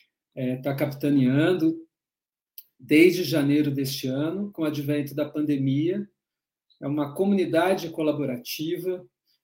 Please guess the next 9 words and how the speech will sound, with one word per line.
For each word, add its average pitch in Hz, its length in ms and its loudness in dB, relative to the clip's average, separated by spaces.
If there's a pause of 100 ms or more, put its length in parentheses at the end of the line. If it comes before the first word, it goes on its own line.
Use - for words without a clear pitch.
(100)
que 165 240 4
a 160 160 2
intenção 165 840 0
é 160 120 -2
trazer 143 800 -2 (380)
o 135 100 -10
conhecimento 151 760 0
de 139 140 -4
informações 143 1200 -4